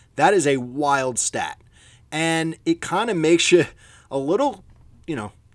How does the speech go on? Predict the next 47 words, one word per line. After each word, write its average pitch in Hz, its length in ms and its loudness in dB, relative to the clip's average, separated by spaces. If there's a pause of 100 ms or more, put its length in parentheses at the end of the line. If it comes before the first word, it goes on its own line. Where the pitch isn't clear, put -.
(180)
squeamish 196 880 0
if 135 180 -10
you're 156 160 2
a 147 60 2
gambler, 135 500 2
because 127 600 0 (100)
what 180 140 -4
kind 349 180 2
of - 60 -4
season 247 340 -4
do 160 60 2
we 117 80 -4
have 98 180 -8
ahead? - 340 -14 (160)
You 120 120 -10
know 120 40 -4
what 120 120 -4
I - 20 -6
mean? 151 180 -6
It's - 120 -10
gonna 247 140 -10
be 247 120 -10
tough, - 500 -2 (260)
it 123 140 -10
seems 185 320 -4
like. 127 240 -4
I - 260 -20
mean, 131 140 -8
we're, 139 120 -2
we 120 120 -6
haven't 151 240 -2
picked 160 180 -4
a 120 60 -6
winner 139 240 -4
yet, 156 240 -2
but - 140 -10
they've 170 160 -4
been 113 160 -6
tough - 380 -6
to 135 360 0 (260)
find. - 540 -6 (380)
They're 120 160 -8
deep 156 340 -6
in 196 80 -2
the 202 80 -6
pack, 190 440 -4 (220)
literally 127 320 -10